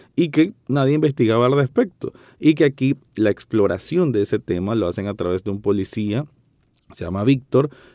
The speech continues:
que es interpretado por un gran, gran, gran actor mexicano. Ahorita se me escapa el nombre, pero es el mismo de Club de Cuervos y de muchas otras películas,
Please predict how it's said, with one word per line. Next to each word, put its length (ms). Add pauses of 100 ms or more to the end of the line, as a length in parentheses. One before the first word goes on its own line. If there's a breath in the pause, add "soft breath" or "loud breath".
que 100
es 80
interpretado 600
por 140
un 80
gran, 380
gran, 280
gran 260
actor 280
mexicano. 560
Ahorita 280
se 100
me 80
escapa 280
el 120
nombre, 340
pero 220
es 100
el 80
mismo 260
de 100
Club 180
de 100
Cuervos 460
y 80
de 100
muchas 400
otras 300
películas, 600